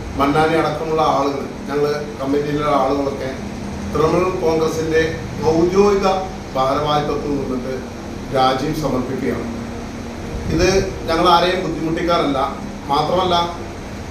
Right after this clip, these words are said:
ചുങ്കത്രയിൽ ചില വാർഡുകളിൽ, പ്രത്യേകിച്ച് വളരെ സെൻസിറ്റീവ് ആയിട്ടുള്ള ചില വാർഡുകളിൽ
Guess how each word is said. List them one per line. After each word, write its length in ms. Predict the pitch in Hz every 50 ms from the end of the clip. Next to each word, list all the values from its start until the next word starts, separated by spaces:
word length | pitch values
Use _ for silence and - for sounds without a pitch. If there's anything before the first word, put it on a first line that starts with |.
| - - - - - -
ചുങ്കത്രയിൽ 580 | - 180 180 180 190 202 190 - 214 202 196 - - - - - - - - - - - - - - - -
ചില 140 | 180 180 196 208 202 - - -
വാർഡുകളിൽ, 460 | 165 165 170 180 180 180 180 180 170 - - - - - - -
പ്രത്യേകിച്ച് 480 | - - - 185 180 180 175 175 185 175
വളരെ 240 | 165 160 160 180 175 175
സെൻസിറ്റീവ് 540 | - 160 160 160 - - 196 190 202 202 190 185
ആയിട്ടുള്ള 420 | 170 170 170 170 180 175 165 165 165 160
ചില 100 | 156 156 156 156
വാർഡുകളിൽ 400 | 156 143 151 156 156 160 160 160